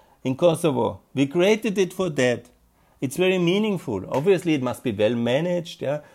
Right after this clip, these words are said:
You have also to have some fiscal discipline. You have to have some decency in public finance.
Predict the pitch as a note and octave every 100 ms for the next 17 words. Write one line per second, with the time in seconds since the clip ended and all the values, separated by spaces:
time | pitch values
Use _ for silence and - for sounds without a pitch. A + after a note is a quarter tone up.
0 | _ A#2 A#2 C#3 C#3 - B2 - - A2+
1 | B2 - A#2+ A#2 - A#2+ - G#2+ G#2 E3+
2 | E3+ E3 D#3+ D#3+ E3 E3 - - A#2+ C#3
3 | C#3 C3 C3 B2+ B2+ G#2+ - C#3 D3+ F3
4 | E3+ D#3 D3+ D3 D3 D#3+ - C#3 D#3 E3